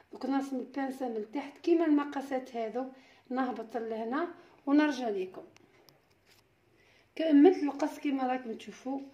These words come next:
رسمت البانسة اللي الطول تاعها هكا لتحت اثناش سنتيم. دايماً نزيدوا لها حق الخياطة هنا في الخصر.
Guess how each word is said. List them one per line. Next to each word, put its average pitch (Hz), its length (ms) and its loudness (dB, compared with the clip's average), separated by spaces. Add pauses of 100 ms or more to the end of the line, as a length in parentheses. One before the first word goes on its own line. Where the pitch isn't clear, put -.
(240)
رسمت 277 320 0
البانسة 262 520 -6
اللي 226 120 -6
الطول 262 380 -8
تاعها 240 400 -6
هكا 233 160 -8
لتحت 226 400 -8
اثناش 294 360 -4
سنتيم. 262 680 -4 (300)
دايماً 269 400 2
نزيدوا 233 320 -4
لها 277 420 -4 (220)
حق - 260 -12
الخياطة 254 460 -8
هنا 233 160 -6
في 226 100 -16
الخصر. 202 400 -18